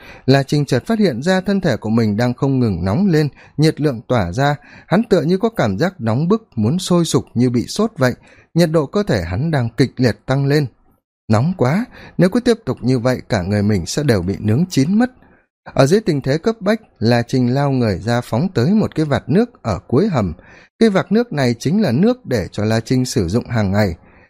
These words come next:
Hắn không chút suy nghĩ liền nhảy vào trong cái vạc. Từ,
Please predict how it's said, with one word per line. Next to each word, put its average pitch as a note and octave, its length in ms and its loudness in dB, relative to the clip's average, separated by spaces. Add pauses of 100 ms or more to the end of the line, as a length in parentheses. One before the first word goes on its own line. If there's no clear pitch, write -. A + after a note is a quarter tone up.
(120)
Hắn C3+ 140 4
không D3 180 0
chút G#3 160 0
suy C#3 180 0
nghĩ B2+ 240 0
liền B2 260 0
nhảy G2+ 280 0
vào F#2 120 -4
trong A#2+ 320 -2
cái D#3+ 140 0
vạc. A#2+ 220 0 (540)
Từ, D3 300 4